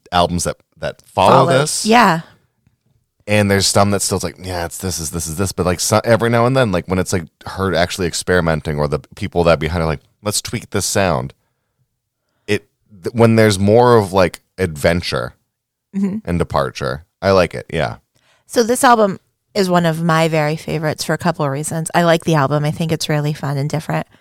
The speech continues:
Speaker 2: But also, it's the first album that she completely wrote on her own. There
Speaker 1: Okay.
Speaker 2: is not a co-writer to be found on this album.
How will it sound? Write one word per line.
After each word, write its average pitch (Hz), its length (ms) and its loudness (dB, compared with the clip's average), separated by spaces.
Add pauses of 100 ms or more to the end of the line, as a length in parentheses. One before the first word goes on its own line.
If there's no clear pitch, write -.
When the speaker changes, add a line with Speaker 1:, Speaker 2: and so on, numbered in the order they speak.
(380)
Speaker 2:
But 208 100 4
also, 202 320 2
it's - 240 -6
the 190 120 -4
first 202 300 -6
album 175 300 -2
that 170 140 -6
she - 100 -4
completely 180 580 -2
wrote 160 460 2
on 156 180 -4
her 151 240 -4
own. - 280 -12 (840)
There 180 140 0
Speaker 1:
Okay. 175 80 4
Speaker 2:
is 175 100 -2
not 170 140 2
a 170 60 0
co-writer 156 600 -2
to - 180 -10
be 151 120 -8
found - 260 -8
on - 140 -8
this - 160 -8
album. - 340 -10